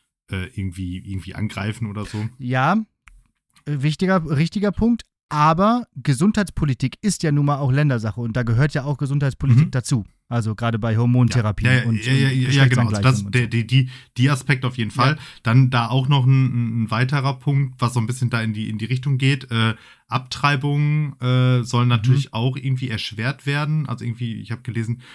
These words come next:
Speaker 1: so verpflichtende Ultraschalluntersuchungen.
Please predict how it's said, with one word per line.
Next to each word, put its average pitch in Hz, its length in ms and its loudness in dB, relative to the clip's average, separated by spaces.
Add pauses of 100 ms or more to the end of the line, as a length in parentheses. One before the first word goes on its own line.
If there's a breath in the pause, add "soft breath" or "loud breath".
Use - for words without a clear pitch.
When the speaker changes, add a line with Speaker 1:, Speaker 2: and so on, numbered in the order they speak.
(160 loud breath)
Speaker 1:
so 117 200 -6
verpflichtende 127 960 0
Ultraschalluntersuchungen. 139 1900 -2